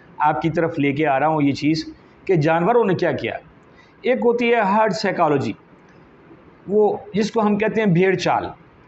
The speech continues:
और उस भेड़ चाल में जो, अ, मामलात होते हैं वो बिना सोचे समझे होते हैं। और इसमें जो, अ,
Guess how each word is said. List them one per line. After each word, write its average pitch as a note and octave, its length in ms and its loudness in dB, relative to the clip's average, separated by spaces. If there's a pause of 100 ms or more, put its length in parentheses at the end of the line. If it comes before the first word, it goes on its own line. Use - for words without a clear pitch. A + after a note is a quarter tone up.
(760)
और A3 440 2 (460)
उस A#3+ 220 -2
भेड़ G#3 240 4
चाल A3 260 0
में A3+ 180 0
जो, G#3 220 2
अ, - 200 -4 (640)
मामलात D#3 460 2
होते G#3 180 0
हैं A3 80 0
वो A3+ 140 2
बिना E3 460 2
सोचे G3 560 0
समझे E3+ 440 0
होते B2 340 -2
हैं। G#2 160 -12 (1900)
और A#3 100 0
इसमें A3+ 600 -2
जो, F#3+ 540 0
अ, D3 80 -4